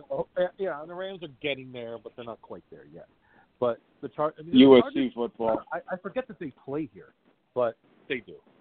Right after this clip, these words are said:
Speaker 1: Uh, <laughs> but, you know, and that's part of it, too. That's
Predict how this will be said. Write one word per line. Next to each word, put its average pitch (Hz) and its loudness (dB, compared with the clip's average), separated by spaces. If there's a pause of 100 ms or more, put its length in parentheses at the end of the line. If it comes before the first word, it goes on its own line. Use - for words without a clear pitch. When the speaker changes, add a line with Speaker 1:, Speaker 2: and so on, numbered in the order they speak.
(500)
Speaker 1:
Uh, 113 -6 (420)
<laughs> 269 -6 (920)
but, 156 -4
you 190 -4
know, 147 -6
and 175 -14
that's 208 -12 (120)
part 233 -8
of 185 -14
it, 180 -16
too. 233 -10
That's 151 -6